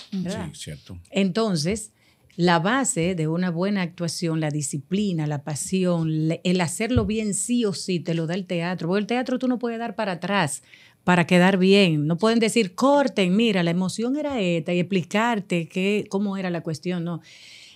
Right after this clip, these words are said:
Speaker 2: En el teatro tienes que, por eso es que hay muchos profesores, muchos maestros, directores, que son fuertes, pero es porque tú tienes que quedar bien sí o sí.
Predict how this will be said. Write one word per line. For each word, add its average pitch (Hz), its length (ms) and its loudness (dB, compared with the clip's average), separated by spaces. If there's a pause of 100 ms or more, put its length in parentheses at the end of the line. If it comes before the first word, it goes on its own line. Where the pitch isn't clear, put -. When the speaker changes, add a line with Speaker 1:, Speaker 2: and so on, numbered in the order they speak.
(140)
Speaker 2:
En 233 180 6
el 247 140 4
teatro 262 380 2
tienes 277 280 2
que, 240 180 2
por 214 140 0
eso 269 300 0
es 214 160 0
que 247 100 -2
hay 247 60 2
muchos 240 520 2
profesores, 196 640 2
muchos 190 260 2
maestros, 190 800 2
directores, 165 800 0 (420)
que 254 120 6
son 320 240 4
fuertes, 196 760 2
pero 220 180 4
es 240 120 2
porque 277 260 0
tú 262 120 -2
tienes 262 300 2
que 233 120 0
quedar 233 240 2
bien 240 200 4
sí 233 160 -2
o 226 80 2
sí. 247 460 0